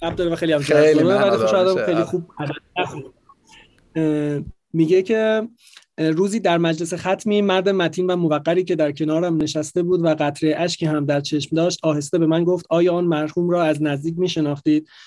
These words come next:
Speaker 1: گفتم: «خیر قربان، خویش دور بنده بوده و به اصرار خانواده‌ام آمدم تا متقابلاً در روز ختم من خویشان خویش به اصرار خانواده بیایند.» حرفم را نشنید، چرا که می‌خواست حرفش را بزند. پس گفت: «بله، خدا رحمتش کند.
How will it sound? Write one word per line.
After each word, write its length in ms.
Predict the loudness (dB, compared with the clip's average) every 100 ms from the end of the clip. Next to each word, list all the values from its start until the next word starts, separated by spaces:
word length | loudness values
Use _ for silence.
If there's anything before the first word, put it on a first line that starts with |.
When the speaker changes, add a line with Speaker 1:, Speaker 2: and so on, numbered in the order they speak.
| _
Speaker 1:
گفتم: 300 | -4 0 0
«خیر 240 | 0 0 2
قربان، 380 | 2 2 0 -2
خویش 260 | -6 -2
دور 280 | 0 2 2
بنده 320 | 2 0 0
بوده 300 | -2 0 0
و 160 | 2 2
به 120 | 0
اصرار 360 | -2 -2 -2 0
خانواده‌ام 640 | -2 -2 -2 0 0 0
آمدم 420 | -4 -6 -6 -8 -12 -20 -20 _
تا 100 | -2
متقابلاً 640 | 0 2 0 2 2 4 2
در 200 | 2 2
روز 280 | 2 0 -2
ختم 340 | -2 -4 0
من 160 | 0 0
خویشان 480 | -2 -2 0 0
خویش 260 | -2 -4 -2
به 100 | 0
اصرار 340 | 0 0 0
خانواده 520 | 0 2 2 0 0 0
بیایند.» 480 | 2 2 2 -4 -10
حرفم 360 | -8 -2 0
را 80 | 2
نشنید، 440 | 2 0 -2 -4
چرا 200 | -2 -2
که 100 | 0
می‌خواست 400 | 2 0 -2 -4
حرفش 320 | -4 -2 -2 -2
را 60 |
بزند. 420 | -6 -6 -6 -8 -6
پس 160 | -8
گفت: 180 | -6 -6
«بله، 200 | 0 0
خدا 220 | 0 -2 0
رحمتش 460 | 0 -4 -8 -10
کند. 240 | -8 -10